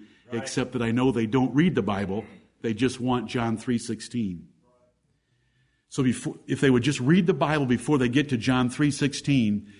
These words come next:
Speaker 2: they would find out that most people that believe on Jesus don't really believe on him and aren't saved, because that's what the last three verses of chapter two are gonna teach us. There's a vast majority, there's a vast group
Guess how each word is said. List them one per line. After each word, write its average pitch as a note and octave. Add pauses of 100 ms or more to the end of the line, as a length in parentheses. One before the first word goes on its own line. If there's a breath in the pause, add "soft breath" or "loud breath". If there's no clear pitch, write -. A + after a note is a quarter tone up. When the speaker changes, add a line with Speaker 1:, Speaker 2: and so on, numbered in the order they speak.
(140 loud breath)
Speaker 2:
they C3+
would B2+
find C#3+
out D3
that A2+
most E3+
people D#3+
that B2+
believe C3
on A2+
Jesus B2
don't C3
really D3
believe B2
on A2
him A#2
and B2+
aren't C#3+
saved, A2 (480 soft breath)
because B2+
that's D3+
what C3
the A#2+
last C3
three C#3
verses C#3
of A2+
chapter C3+
two E3+
are C3
gonna A#2+
teach D#3+
us. F2+ (800)
There's B2
a B2
vast C#3
majority, D3
there's B2+
a C3
vast D#3+
group D#3+